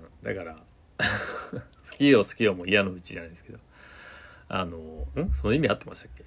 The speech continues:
まあまあまあ。<laughs> あの、とりあえずですね、その、に-、えっと、に-、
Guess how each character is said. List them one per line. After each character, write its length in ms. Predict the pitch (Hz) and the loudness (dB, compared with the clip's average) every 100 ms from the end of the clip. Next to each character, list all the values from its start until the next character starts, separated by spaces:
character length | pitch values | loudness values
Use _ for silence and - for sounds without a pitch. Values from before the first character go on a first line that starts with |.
| - | -16
ま 120 | - 107 | -4 -2
あ 40 | |
ま 80 | 95 | -2
あ 40 | |
ま 200 | 87 - - | -4 -12 -2
あ。 240 | - 113 110 | 2 4 6
<laughs> 40 | |
あ 40 | |
の、 460 | 165 131 120 - - - - - - - - | 6 8 6 4 0 -10 -8 -6 -8 -10 2
と 80 | 165 | 12
り 60 | 196 | 12
あ 20 | |
え 60 | |
ず 80 | 139 | 12
で 60 | 98 | 4
す 80 | 92 | 2
ね、 120 | 98 | 0
そ 120 | 95 | 2
の、 140 | 98 95 | 2 0
に-、 180 | 104 117 - | -2 -6 -10
え 60 | 101 | -12
っ 20 | |
と、 460 | - 101 95 92 98 | -8 -4 -4 -4 -4
に-、 220 | 104 117 | -2 -4